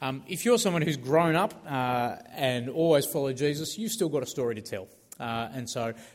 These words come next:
can I commend to you, um, it doesn't have to be just for people who kind of did this radical turnabout after their rock and roll lifestyle, but even those of us who, uh, grew up in the love of Jesus the whole time have a story to tell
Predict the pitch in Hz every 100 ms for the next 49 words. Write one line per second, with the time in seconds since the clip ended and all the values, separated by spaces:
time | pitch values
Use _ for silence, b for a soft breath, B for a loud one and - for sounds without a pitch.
0 | B - 156 165 156 147 156 180 175 -
1 | 135 131 165 - 139 127 123 120 - 143
2 | 143 165 165 143 160 - 131 139 139 -
3 | - 123 135 131 120 120 135 117 113 -
4 | 131 120 107 113 131 139 131 113 127 120
5 | 117 117 117 117 120 113 117 117 113 110
6 | 110 113 117 147 135 208 B B B B
7 | 135 127 - 170 185 165 151 151 151 131
8 | 127 127 - - 139 131 123 123 120 120
9 | 135 135 123 123 - 135 123 120 123 127
10 | 131 120 139 120 113 117 113 110 - 113
11 | 139 135 117 110 107 B - 131 120 -
12 | 120 113 113 113 104